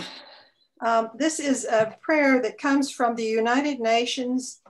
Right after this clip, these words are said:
Environmental Sabbath Program. Let's pray. Great Spirit, whose dry lands thirst, help us to find the way to refresh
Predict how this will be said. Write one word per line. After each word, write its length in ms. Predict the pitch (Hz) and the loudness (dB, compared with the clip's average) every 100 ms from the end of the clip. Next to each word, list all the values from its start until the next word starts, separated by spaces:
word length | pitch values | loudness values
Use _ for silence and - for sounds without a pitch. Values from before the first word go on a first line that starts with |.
| - | -10
Environmental 960 | 214 202 202 226 262 269 254 240 240 240 | -6 -4 -2 0 2 2 2 -2 -4 -8
Sabbath 760 | - - 269 254 190 - - _ _ | -12 -4 -2 0 -2 -6 -12 _ _
Program. 680 | 233 202 175 170 143 143 _ _ _ _ _ _ _ _ _ _ _ | -2 0 -2 -6 -8 -14 _ _ _ _ _ _ _ _ _ _ _
Let's 220 | 226 220 | -4 -4
pray. 360 | - 170 143 - _ _ _ _ _ _ _ _ _ _ _ _ _ _ - | -8 -10 -10 -14 _ _ _ _ _ _ _ _ _ _ _ _ _ _ -2
Great 260 | 247 277 277 | 0 0 -2
Spirit, 640 | - 277 269 202 160 - _ _ _ _ 254 | -6 -2 0 0 -4 -12 _ _ _ _ -6
whose 240 | 240 196 | -6 -6
dry 400 | 208 240 254 262 | -4 0 2 2
lands 680 | 254 240 240 233 214 196 - | 0 0 -2 -4 -6 -8 -10
thirst, 680 | - 240 185 - - - _ _ _ | -2 -2 -2 -6 -14 -16 _ _ _
help 280 | 262 294 | -2 -2
us 200 | 240 220 | -4 -6
to 100 | - | -10
find 460 | 185 233 226 226 226 | -4 0 0 0 -2
the 120 | 208 | -2
way 320 | 214 226 226 226 | 0 0 0 -6
to 160 | 233 | -8
refresh 720 | 214 220 220 277 277 - - | -4 -4 -4 -4 -4 -4 -12